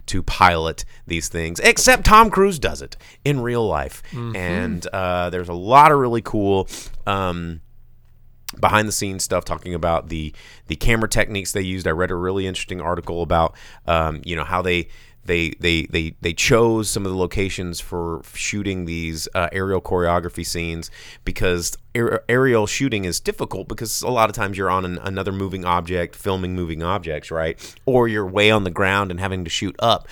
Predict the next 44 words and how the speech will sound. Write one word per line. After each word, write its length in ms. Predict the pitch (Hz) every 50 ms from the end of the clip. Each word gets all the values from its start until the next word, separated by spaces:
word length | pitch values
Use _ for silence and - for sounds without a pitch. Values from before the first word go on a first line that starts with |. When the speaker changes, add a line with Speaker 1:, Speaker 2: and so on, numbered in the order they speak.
| - - -
Speaker 1:
so 160 | - - 90
it's 120 | 85 -
really 200 | 92 92 87 85
awkward. 400 | 90 101 107 107 - 92 87 - - - - -
But 120 | - 92
they 100 | - 113
went 240 | 110 113 123 120 -
to 80 | - 110
these 260 | 98 101 95 87 -
huge 500 | - - - - 127 127 123 120 110 -
mountains 760 | 104 107 104 110 113 - - 101 92 90 90 92 92 - - - - - - - -
and 300 | - 107 98 95 98 - - -
mounted 580 | 107 104 101 104 110 123 127 120 98 90 - -
camera 320 | - 127 120 131 117 104
crews 580 | - - 107 101 92 90 87 92 92 90 - - - - - - - - -
at 180 | 117 113 -
the 80 | - 104
same, 720 | - - - 117 107 110 113 117 113 110 107 107 104 95 - - - - - - _
like, 320 | 107 95 95 92 90 87 -
eye 240 | - 113 113 127 135
line 540 | 135 110 95 87 82 80 82 82 82 85 92 -
as 400 | 107 104 101 98 95 98 98 92
the 100 | 92 95
jets 560 | 85 82 87 107 120 123 120 98 85 - -
because 280 | - 107 - - 107 90
they 100 | 95 98
were 140 | 90 92 - -
up 220 | 113 107 - -
so 240 | - - 104 92 90
high 320 | 85 107 104 107 110 110 104
and, 240 | 87 90 95 92 92 -
and 180 | - 101 95 95
used 220 | 95 92 92 85
long 380 | 90 85 90 92 104 120 127 110
lenses. 640 | 90 87 82 85 85 76 78 78 80 85 87 - - - - - - - -
And, 480 | 107 101 98 92 92 90 90 92 90 90
uh, 400 | - 95 95 92 90 92 90 78
it, 140 | - 101 90
apparently 480 | - - - 139 151 131 85 104 101 101
it's 100 | 90 -
just, 240 | - 92 87 -
like, 140 | 98 92 -
an 80 | 90 87
incredible, 720 | 85 85 85 - - 104 98 92 95 82 87 80 80 78